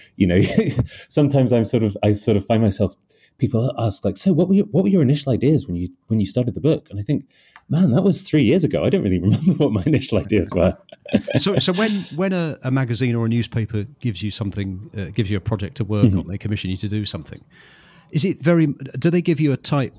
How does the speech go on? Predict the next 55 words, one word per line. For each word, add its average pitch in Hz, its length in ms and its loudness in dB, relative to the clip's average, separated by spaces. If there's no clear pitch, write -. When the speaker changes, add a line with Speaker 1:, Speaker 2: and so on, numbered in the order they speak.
Speaker 2:
prescriptive - 840 0
sort 113 180 -2
of 107 60 -6
format 110 480 -2
in 107 80 -4
terms 110 240 0
of 101 80 -4
what 113 140 -4
they 117 120 0
want, 107 300 -2
or 113 80 -4
do 110 100 0
they 113 120 2
leave 110 160 0
it - 80 -8
to - 100 -8
you? 101 220 -6
Speaker 1:
Normally, 131 420 6
they 107 220 6
really 107 280 6
leave 101 200 4
it 92 80 2
up 87 100 0
to - 100 -10
the 87 120 0
illustrator, 78 520 -4
so, 85 640 0
um, 85 140 0
which 117 160 2
is 113 160 2
really 95 140 4
nice, 90 340 2
and 104 80 4
especially 117 360 0
because 101 260 0
a 104 40 4
lot 104 200 2
of 92 80 -4
the 107 60 -4
time, 92 520 0
uh, 95 320 4
a 117 80 2
magazine 110 400 4
or 104 80 6
a - 20 4
newspaper 104 440 2
will 117 120 2
be 98 100 -6
commissioning 101 440 0
illustration 92 600 0
when 92 160 2
the 90 60 0
story 95 440 2
is 87 140 -2
something 87 640 -2